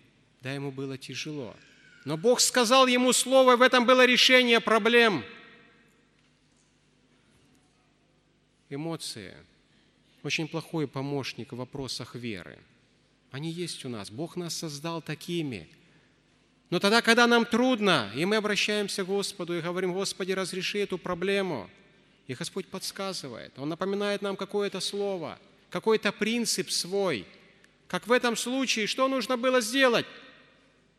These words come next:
«Победи зло добром». Да, они причинили тебе боль. Ты хочешь, чтобы они стали другие.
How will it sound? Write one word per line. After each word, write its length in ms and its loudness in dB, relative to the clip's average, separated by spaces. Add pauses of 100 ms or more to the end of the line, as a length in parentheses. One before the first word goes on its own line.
(680)
«Победи 400 -6
зло 340 -4
добром». 600 -6 (180)
Да, 200 0
они 180 2
причинили 640 4
тебе 320 0
боль. 460 6 (560)
Ты 80 -2
хочешь, 260 4
чтобы 200 6
они 120 6
стали 340 6
другие. 720 4